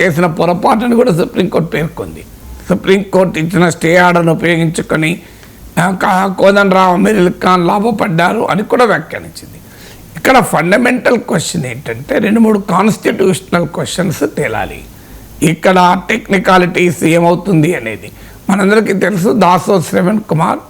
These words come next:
కుర్రా సత్యనారాయణ అనే ఇద్దరి పేర్లను అట్-, ఆ, అప్పటి కేసీఆర్ ప్రభుత్వం శాసన మండలికి గవర్నర్ కోటాలో నామినేట్ చేశారు. గవర్నర్ కోటా ఉద్దేశం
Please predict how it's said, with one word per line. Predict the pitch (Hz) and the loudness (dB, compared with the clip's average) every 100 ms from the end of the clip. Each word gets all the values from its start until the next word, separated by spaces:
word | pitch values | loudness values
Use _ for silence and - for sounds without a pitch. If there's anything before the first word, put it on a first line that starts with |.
| - - - - | -20 -20 -20 -2
కుర్రా | - 208 202 | 2 4 4
సత్యనారాయణ | - 170 202 190 185 180 185 214 | 0 -4 0 2 4 2 2 0
అనే | 185 | 0
ఇద్దరి | 139 175 175 | 0 0 -2
పేర్లను | 165 123 104 110 190 359 - - - - - - - - - - | -4 -6 -6 -4 -2 -2 -6 -20 -20 -20 -20 -20 -20 -20 -20 -6
అట్-, | 185 170 - | -4 -2 0
ఆ, | 180 170 | 2 4
అప్పటి | 156 165 180 | 2 2 0
కేసీఆర్ | 160 165 175 208 233 165 147 | 0 -2 -2 0 -2 -2 -6
ప్రభుత్వం | 147 135 - 226 - - - - - - - - 143 | -6 -8 -6 -4 -4 -8 -20 -20 -20 -20 -20 -8 -2
శాసన | 143 196 214 196 233 | 0 4 4 4 2
మండలికి | 214 196 185 175 190 320 208 | 2 2 2 0 -4 -2 0
గవర్నర్ | 202 220 220 | 0 2 0
కోటాలో | 208 190 185 175 131 160 269 | 0 -2 -2 -2 -2 0 0
నామినేట్ | 233 202 233 190 160 | 0 0 0 -4 -6
చేశారు. | 113 - 101 - - - - - - - - 196 | -10 -10 -14 -16 -18 -20 -20 -20 -20 -8 0 2
గవర్నర్ | 254 240 233 214 | 2 4 4 2
కోటా | - 214 214 214 202 196 | 0 -2 0 4 4 4
ఉద్దేశం | 165 147 160 180 - 202 254 | 2 0 2 2 0 0 -2